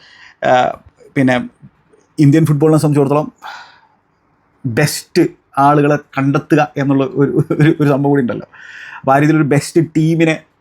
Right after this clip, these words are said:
ഏ, മൗൾഡ് ചെയ്തെടുക്കുക എന്നൊരു ദൗത്യമാണ്, ഏ, ഖാലിദ് ജമീലിൻ്റെ മുമ്പിലുള്ളത്. നടക്കുമോ ഇല്ലയോ എന്നുള്ളത് കണ്ടറിയാം. അദ്ദേഹത്തിന് ഈ പറഞ്ഞ പോലെ, നമ്മൾ നേരത്തെ പറഞ്ഞ പോലെ ഇന്ത്യയിലെ പ്രശ്നങ്ങളറിയാം,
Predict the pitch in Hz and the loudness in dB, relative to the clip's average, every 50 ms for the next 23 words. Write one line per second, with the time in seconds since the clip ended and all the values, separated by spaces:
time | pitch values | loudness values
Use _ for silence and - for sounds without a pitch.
0 | _ _ _ _ _ _ - - 131 127 - - - 135 131 127 139 147 151 151 | _ _ _ _ _ _ -10 -8 -8 -8 -10 -10 -6 -2 0 2 4 4 4 4
1 | 147 147 139 131 135 147 147 147 - 151 139 143 139 131 127 123 - 143 131 123 | 2 2 0 0 0 0 0 0 0 -2 -2 0 2 2 0 0 0 -2 -4 -4
2 | 120 120 - _ - - _ _ - - - _ _ - 120 117 - 123 117 120 | -6 -8 -14 _ -20 -20 _ _ -20 -20 -20 _ _ -14 -14 -8 -4 -2 0 0
3 | 113 120 113 117 110 110 104 104 104 110 107 107 107 - _ _ _ - - 113 | 0 0 0 0 -2 -2 -4 -4 -4 -6 -6 -8 -12 -16 _ _ _ -8 -4 -2
4 | 107 - - 139 135 127 113 120 113 110 110 110 110 107 104 107 113 113 117 - | -2 -2 0 0 0 2 2 0 0 0 -2 -4 -4 -4 -6 -6 -6 -8 -8 -10
5 | - _ - 107 104 110 104 120 120 117 107 - 113 113 123 131 120 113 113 110 | -10 _ -6 -4 -2 -2 0 -2 -2 -2 -2 -2 0 2 2 2 2 0 -2 -2
6 | 113 117 117 117 117 110 127 123 117 113 110 110 107 117 - _ - - - - | -2 -2 -2 -2 -2 -2 -2 -4 -4 -4 -4 -6 -6 -8 -8 _ -20 -20 -20 -20
7 | - - _ _ - 113 117 120 120 117 110 104 - - - - - 147 143 143 | -20 -20 _ _ -4 -2 0 2 2 2 2 0 -2 -4 -4 -2 -2 0 0 0
8 | 143 143 143 143 | 0 -2 -4 -4